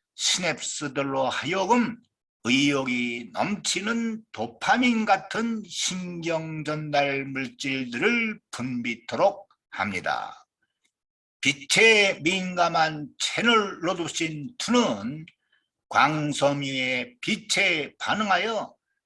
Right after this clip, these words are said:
증가 또는 억제의 신호를 신경세포들에 전달합니다. 빛의 스위치를 켜자 단백질들은 증가의 신호를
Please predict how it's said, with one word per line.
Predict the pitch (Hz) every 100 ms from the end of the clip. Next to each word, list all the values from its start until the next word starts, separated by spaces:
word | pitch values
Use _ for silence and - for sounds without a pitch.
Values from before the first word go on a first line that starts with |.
| _
증가 | - 131 156 147 135 127 -
또는 | - 131 127 120 -
억제의 | 123 - - - 202 185 175
신호를 | 147 175 190 180 233 190 - _ _ _ -
신경세포들에 | - - 170 156 151 160 214 208 202 175 - - - 131 127 135 190 196 196 - -
전달합니다. | 107 107 101 95 92 82 82 - - - _ _ _ _ _ _ _ _ -
빛의 | 123 - - 214 214 196 175
스위치를 | - 196 196 165 - 170 160 151 -
켜자 | - 208 208 113 92 110 127 117 -
단백질들은 | - 117 175 170 160 - 151 160 147 151 143 139
증가의 | - - 190 220 214 202 190 180 170
신호를 | - 180 180 233 202